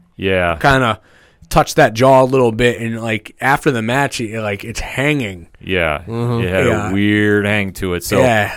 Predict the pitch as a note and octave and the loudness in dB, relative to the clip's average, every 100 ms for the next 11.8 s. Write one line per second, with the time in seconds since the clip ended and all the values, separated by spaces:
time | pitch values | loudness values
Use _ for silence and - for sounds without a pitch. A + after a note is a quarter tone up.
0 | - C3+ C3+ C3+ A#2+ A2 B2 A2 G#2 F#2+ | 0 0 2 0 0 0 -4 -4 -4 -4
1 | A#2 G#2 G2 F#2 G2 F#2 F#2+ B2+ D3 C#3 | -2 0 -2 -2 -4 -2 0 4 4 4
2 | A2+ G#2+ G2+ F3 E3 C#3+ F#3 - D3+ D3 | 2 0 0 0 -4 -2 -2 -2 -4 -4
3 | C3 C3+ B2+ B2+ - - - - C3 - | -4 -4 -6 -6 -8 -14 -8 -6 -6 -8
4 | - A#2+ G#2 G2+ F#2 G2+ G#2 E2 F#2+ F#2+ | -8 -4 2 2 4 2 2 0 0 0
5 | - F#2 F#2 F2 E2 F2+ D#3+ G#2 F2+ F#2 | -2 -2 -2 -2 0 4 4 4 2 0
6 | F#2 E2+ - - - B2 C3+ C#3+ - - | 0 -4 -8 -14 -2 2 2 0 -6 -14
7 | - _ A#2+ A#2 A#2 B2+ - _ _ - | -20 _ -8 -6 -4 -6 -8 _ _ -8
8 | G#3+ G3+ - _ - G#2 G2 A2+ G#2 A#2+ | -6 -6 -8 _ -4 0 0 -2 0 0
9 | G2 - _ _ G#2+ A2+ C#3 A#2 C3 D3+ | 0 -8 _ _ -6 0 0 0 0 0
10 | D3+ C#3 C3 C3+ C3+ B2+ A#2 A#2+ A#2+ - | 2 0 0 0 -2 -2 0 0 0 -2
11 | A2 D3 D3 A#2 A2 A#2 A#2+ A2+ | -4 0 2 2 2 2 0 -4